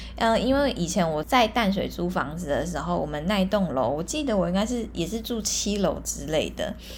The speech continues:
然后我们那一栋楼就有耳闻说，其中的，假设说五楼好了，就有一些谣传，但我们也不知道是不是真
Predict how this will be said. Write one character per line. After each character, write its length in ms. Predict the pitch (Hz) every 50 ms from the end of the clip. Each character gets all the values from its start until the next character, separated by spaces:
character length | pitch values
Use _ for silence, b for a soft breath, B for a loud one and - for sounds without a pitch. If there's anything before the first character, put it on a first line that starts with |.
| B B B B B B B B
然 100 | - 302
后 160 | 370 392 370
我 40 | 285
们 140 | 214 196 196 214
那 100 | 254 269
一 60 | 254
栋 220 | 240 269 247 233
楼 200 | 196 156 147 156
就 180 | 156 - 165 277
有 140 | 269 233 180 151 - -
耳 240 | 160 165 156 156 160
闻 300 | 160 160 151 151 160 175
说， 300 | 185 - 190 185 190 196
其 360 | 190 - - - - 185 190
中 320 | 190 185 214 208 202 214 214 202
的， 160 | 196 170 156
假 180 | - 143 131
设 140 | 160 185 190
说 100 | 196 196
五 240 | - - 143 - -
楼 200 | - - - -
好 180 | - - - - -
了， 200 | - 85 85 - B B B B B B B B
就 80 | 190
有 160 | 180 151 131 131
一 80 | 127
些 320 | 135 - - 139 143 143 127
谣 340 | - - 139 135 131 139 170
传， 340 | 220 - - - 165 120 87
但 160 | 175 202 202 196
我 60 | 175
们 100 | 160 131
也 60 | 104
不 140 | 180 - 156
知 40 | 160
道 80 | 147
是 180 | 156 170 - -
不 60 | -
是 80 | 143 143
真 220 | - - - 92